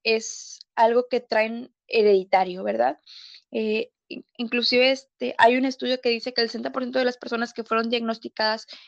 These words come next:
eh, con, con este trastorno psicópata, eh, lo traen heredado.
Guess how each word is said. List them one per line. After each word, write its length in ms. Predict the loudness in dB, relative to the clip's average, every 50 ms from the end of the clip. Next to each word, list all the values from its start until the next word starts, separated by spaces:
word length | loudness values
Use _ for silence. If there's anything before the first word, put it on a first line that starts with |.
| _ _ _
eh, 480 | 0 2 4 6 6 4 4 2 -2 _
con, 400 | -4 -2 0 0 -2 -4 -6 _ _ _ _ _ _ _ _ _ _ _ _ _ _ _ _ _ _ _ _ _ _ _ _ _ _ _ _ _ _ _ _ _ _ _ _ _ _ _ _ _
con 300 | 0 2 2 4 2 2
este 640 | -2 -2 -4 -8 _ 0 2 4 6 4 4 2
trastorno 640 | 2 -2 -4 -6 -4 -4 -4 -2 0 0 0 -2 -2
psicópata, 600 | -6 -10 -8 -8 -8 -6 -6 -4 -2 -2 -2 -2 _ _ _ -20 -20 -20 _ _ -10 -6
eh, 640 | -4 -2 0 0 0 -2 -2 -4 -6 -8 -10 -14 _ _ _ _ _ _ _ _ _ _ _ _ _ -4
lo 140 | -2 -2 0
traen 760 | 4 4 4 4 4 0 -4 -4 -4 -6 -6 -8 -10 -12 _ -4
heredado. 520 | 2 4 6 6 6 4 4 0 -4 -10